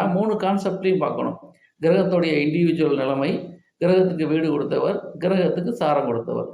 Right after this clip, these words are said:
இந்த மூணு பேருமே நல்லா இருந்தா அது ஹண்ட்ரட் பர்சன்ட் அது என்ன காரகத்துவமோ அந்த காரகத்துவத்தை கண்டிப்பா கொடுக்கும். அப்போ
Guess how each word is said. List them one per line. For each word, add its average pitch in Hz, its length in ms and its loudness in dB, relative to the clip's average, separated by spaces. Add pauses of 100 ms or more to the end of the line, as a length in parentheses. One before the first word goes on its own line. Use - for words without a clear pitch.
(320)
இந்த 180 180 2
மூணு 240 340 6
பேருமே 220 320 4
நல்லா 170 280 2
இருந்தா 135 320 0
அது 180 240 0
ஹண்ட்ரட் 185 320 0
பர்சன்ட் 175 400 0 (640)
அது 143 120 2
என்ன 185 220 2
காரகத்துவமோ 160 720 0
அந்த 156 180 -2
காரகத்துவத்தை 131 600 -2
கண்டிப்பா 127 400 -4
கொடுக்கும். - 420 -14 (640)
அப்போ 175 260 2